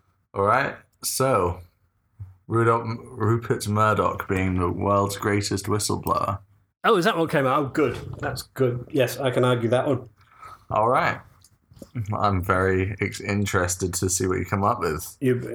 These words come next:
Speaker 2: uh, I, I am surprisingly pro, um, Rupert Murdoch.
Speaker 1: Really?
Speaker 2: Yes, this one will be fun.
Speaker 1: Oh, why are you so pro Rupert Murdoch?
Speaker 2: Well, I can't tell you that. That would give the game awa-, game away.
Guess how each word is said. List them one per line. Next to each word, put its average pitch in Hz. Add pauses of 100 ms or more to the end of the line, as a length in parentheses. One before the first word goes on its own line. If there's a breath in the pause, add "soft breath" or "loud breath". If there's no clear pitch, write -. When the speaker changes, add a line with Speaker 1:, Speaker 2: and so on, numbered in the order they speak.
(600)
Speaker 2:
uh, 135
I, 135
I 135
am 123
surprisingly 123
pro, 120 (360)
um, 117 (140)
Rupert 127
Murdoch. 117 (220)
Speaker 1:
Really? 123
Speaker 2:
Yes, 117
this -
one 117
will 110
be 110
fun. 113 (240)
Speaker 1:
Oh, 104
why 117
are 113
you 113
so 104
pro 117
Rupert 107
Murdoch? 127
Speaker 2:
Well, 208
I 202
can't 190
tell 113
you 107
that. 139
That 143
would 131
give 143
the 143
game 147
awa-, 123
game 135
away. 113